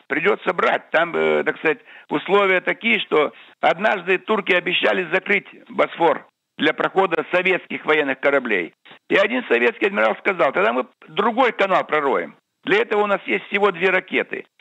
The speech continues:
То есть вот то, что строит сейчас Эрдоган, вот в этом же направлении можно было, э, ударить специальными ракетами, и будет проход как раз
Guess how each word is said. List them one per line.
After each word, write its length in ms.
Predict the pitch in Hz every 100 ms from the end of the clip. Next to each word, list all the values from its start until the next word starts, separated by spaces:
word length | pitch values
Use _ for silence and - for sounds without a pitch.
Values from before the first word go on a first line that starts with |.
| - _
То 80 | -
есть 80 | -
вот 100 | 202
то, 120 | 226
что 240 | 190 196 - - -
строит 320 | 202 208 180
сейчас 340 | - - 208 165 - _ -
Эрдоган, 600 | 170 170 220 330 359 359 _ _ _ _
вот 180 | 185 -
в 40 |
этом 220 | 226 226
же 80 | 170
направлении 680 | 190 196 226 254 285 226 151
можно 300 | 135 190 180
было, 180 | 180 185
э, 500 | 175 113 113 120 -
ударить 500 | - 202 180 165 147 - - - _ -
специальными 520 | - 190 196 180 180
ракетами, 600 | 185 202 302 285 190 160
и 60 | 165
будет 280 | 175 240 -
проход 440 | 185 170 196 208
как 160 | 160 151
раз 200 | -